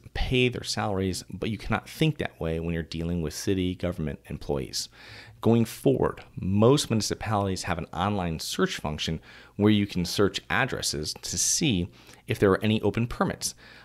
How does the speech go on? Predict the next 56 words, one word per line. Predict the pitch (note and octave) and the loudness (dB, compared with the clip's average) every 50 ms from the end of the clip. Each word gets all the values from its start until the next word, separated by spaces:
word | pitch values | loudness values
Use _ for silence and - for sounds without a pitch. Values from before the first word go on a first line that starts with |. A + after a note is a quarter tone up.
| - - - | -8 0 2
I | A2 | 4
would | A2 A2 G#2 G2 - - | 4 4 2 0 0 0
do | F3+ F#3 G3 | 2 2 4
this | F3+ F3+ E3+ - - - | 6 6 4 4 2 0
when | G#2 G2 | 0 2
you | F#2+ F2+ | 2 0
put | - - A2+ G#2 | 0 -2 -2 0
an | G2 F#2+ | 2 4
offer | F#2+ G2 G2 - G#2 G2+ G2 | 4 2 2 2 2 2 2
in | F#2 F2+ E2+ | 2 2 0
on | D2+ D2+ - | 0 -2 -4
a | - | -8
property | - - - C3+ C3+ B2+ - A#2 A#2 A2+ A2 A2 - - - - - | -8 0 2 2 2 2 2 0 0 0 0 -2 -4 -10 -20 -10 -4
and | G2+ G2+ | -2 0
when | G2 F#2+ | 2 2
you're | F#2 F2+ | 2 0
planning | - - F#2+ F2+ F2 F2 | 0 0 0 0 0 0
to | E2 E2 | 0 -2
sell | - - - G2+ E2 | -2 0 2 2 2
a | D2+ | 2
property, | - - G1+ - - - - - - - _ - | -2 -4 -6 -6 -6 -10 -14 -14 -16 -18 _ -12
sooner | - - - - - C3+ C3+ C3+ B2+ B2+ | -8 -4 -2 2 4 4 4 4 2 0
than | A#2 A2 G2 F2 D#2 | 0 -2 -2 -2 -2
later. | D2+ D#2 D2 - - - _ _ - - | -4 -4 -6 -8 -12 -16 _ _ -20 -10
However, | - - A2+ A2+ A2 A2 A2 | 0 4 4 4 6 6 4
I | G2+ G2 | 4 4
would | G2+ G2+ G#2 A#2 C#3 C#3 C3+ | 2 0 0 2 2 2 2
check | - - - B2+ A#2+ A#2+ - | 0 -2 0 0 0 -2 -2
to | - G2 | -4 -2
make | F2+ F2 F#2 F2+ - | 0 0 0 -2 -4
sure | - - - C#3+ C3+ A#2+ | -6 -4 0 0 0 2
that | G#2 D#2+ - - | 0 -2 -6 0
every | - B2 C3 C3+ | 0 2 2 2
permit | B2+ B2+ - - F2+ F2+ F2 D2 | 0 0 -2 -2 -2 -2 -2 -2
that | - D2 | -4 -6
is | D2+ D#2 - - - | -6 -6 -8 -4 0
opened | - F#3+ F#3+ - - F#2 E2 | 0 2 2 2 2 2 2
at | - - | 0 -2
your | D2+ D#2 | -6 -6
property | - F2 D#2+ D#2 - - F2 D#2 - | -2 0 0 0 0 -2 -4 -2 -2
is | G2+ F#2+ D2 - | -2 -2 -2 -2
actually | C2 C2 C2+ - - - E2+ E2 | -4 -4 -4 -6 -4 -4 -4 -4
closed, | - - - - B2 B2+ G2+ D#2+ - - - - - - - - - - - - - _ - | -6 -6 -2 2 4 4 4 2 0 -6 -12 -12 -12 -20 -20 -20 -20 -20 -20 -20 -18 _ -2
even | A2+ B2+ C3 C3+ C#3 C#3 | 2 4 4 4 4 2
if | B2 - - | 0 0 -2
you | F#2 | -4
have | E2 E2 E2 E2 D#2+ D#2 - - | -2 -2 -2 -2 -4 -4 -8 -10
a | - | -12
property | - - - - D#2 C2+ - D2+ D2+ | -14 -10 -4 -4 -4 -4 -4 -6 -2
manager | F#2 A#2 C3 C#3 B2+ A#2 A#2 A2 | 0 2 4 4 4 4 2 0
like | G2 D#2+ - - | 0 0 0 0
I | D2 G#2 | 0 0
did | A2+ G#2+ G2+ G2 | 2 2 2 2
in | F#2+ | 2
this | F2+ F2 - | 2 0 -2
case. | - - F#2+ E2+ E2+ - - | -2 0 0 0 0 0 -4